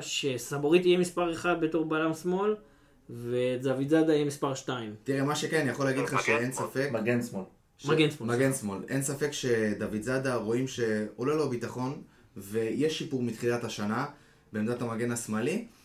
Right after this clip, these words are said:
Speaker 2: אני מקווה שכך זה ימשיך. אורן, אני... רגע, אתה רוצה להגיד רגע משהו, גל?
Speaker 4: לא, לא.
Speaker 2: אורן, אני רוצה לעבור אליך, אני, בוא נעבור לסבורית, כי אתה גם, אה, דיברת עליו וגם גל, אני רוצה ששניכם עוד מעט תפרטו לי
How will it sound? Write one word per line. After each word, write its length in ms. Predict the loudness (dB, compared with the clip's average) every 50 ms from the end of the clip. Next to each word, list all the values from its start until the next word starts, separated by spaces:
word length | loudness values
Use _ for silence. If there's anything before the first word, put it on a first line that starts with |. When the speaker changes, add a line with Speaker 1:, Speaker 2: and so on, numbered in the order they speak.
| _ _ _ -6
Speaker 2:
אני 140 | -4 -2
מקווה 300 | -2 0 0 0 0 -2
שכך 200 | -2 -2 -2 -2
זה 200 | -2 -2 -2 -2
ימשיך. 380 | -2 -2 -2 -2 -2 -2 0 2
אורן, 260 | 4 6 6 8 6
אני... 480 | 6 6 4 4 4 4 4 4 2 0 -2 -2
רגע, 220 | 0 0 2 2
אתה 120 | 2 0 0
רוצה 120 | 0 2
להגיד 180 | 2 4 4 4
רגע 160 | 4 4 2 0
משהו, 180 | 0 -2 -2 0
גל? 160 | 0 0 0 -2
Speaker 4:
לא, 120 | -2 -6 -6
לא. 60 | -6 -8 -12 -16 _ _ _ -20 -20 -20 -20 -20 -20 -20 _ _ 6
Speaker 2:
אורן, 280 | 8 8 10 8 8
אני 240 | 6 6 6 6 6
רוצה 260 | 4 4 4 4 6
לעבור 320 | 6 6 6 6 6 6 6
אליך, 180 | 6 4 4
אני, 160 | 2 2 2
בוא 200 | 2 4 6 6
נעבור 340 | 6 6 6 6 6 6 8
לסבורית, 800 | 8 8 8 6 6 4 4 4 6 6 8 10 10 10 10 8 6
כי 140 | 2 0 2
אתה 140 | 2 0 0
גם, 280 | 2 2 2 2 2
אה, 80 | 2 2
דיברת 360 | 2 2 2 2 0 0 2
עליו 140 | 2 2 4 4
וגם 200 | 4 4 2 4
גל, 200 | 4 4 4 4 4
אני 80 | 2
רוצה 180 | 0 -2 -2 -4
ששניכם 440 | -4 -6 -6 -6 -6 -4 -2 -2 0
עוד 80 | 0 0
מעט 320 | 0 0 0 -2 -2 -4
תפרטו 420 | -4 -4 -4 -4 -4 0 2 2 4
לי 300 | 6 4 4 4 2